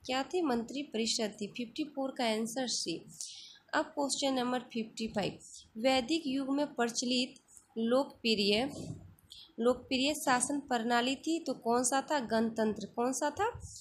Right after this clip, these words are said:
तो गणतंत्र। तो प-, फिफ्टी फ़ाइव का आंसर सी।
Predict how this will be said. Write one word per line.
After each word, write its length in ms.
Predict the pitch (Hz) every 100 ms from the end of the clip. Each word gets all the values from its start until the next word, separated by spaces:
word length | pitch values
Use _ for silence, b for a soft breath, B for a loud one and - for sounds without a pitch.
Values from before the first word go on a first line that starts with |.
| - -
तो 60 |
गणतंत्र। 580 | 196 220 220 214 196 196 B B B 294
तो 80 |
प-, 420 | 285 - 240 226 226
फिफ्टी 320 | 262 - 311
फ़ाइव 340 | 311 247 254 285 -
का 80 | 247
आंसर 520 | - 214 220 220 269
सी। 440 | 233 - 185 180